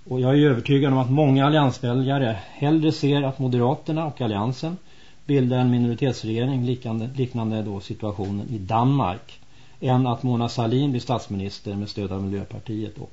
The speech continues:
Vänsterpartiet. Ja, nu är det ju så att politikers uttalanden ofta har rätt lite med verkligheten att göra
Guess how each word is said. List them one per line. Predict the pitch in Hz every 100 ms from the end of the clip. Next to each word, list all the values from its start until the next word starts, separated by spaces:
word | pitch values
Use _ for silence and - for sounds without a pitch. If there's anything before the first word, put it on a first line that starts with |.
| -
Vänsterpartiet. | 113 107 - 113 123 175 139 - - - - - - - - - - - - - - - - - - - - - -
Ja, | 117 131
nu | 151
är |
det | 165
ju | 160
så | 147 135
att | 131 - -
politikers | 147 143 156 160 - 143
uttalanden | 190 139 - - 131 147 151 156 131 120 -
ofta | 131 - -
har | 123 120 117
rätt | 113 139
lite | 135 104 123
med | 123
verkligheten | 127 123 - 117 127 156
att | 156
göra | 135 104 98 104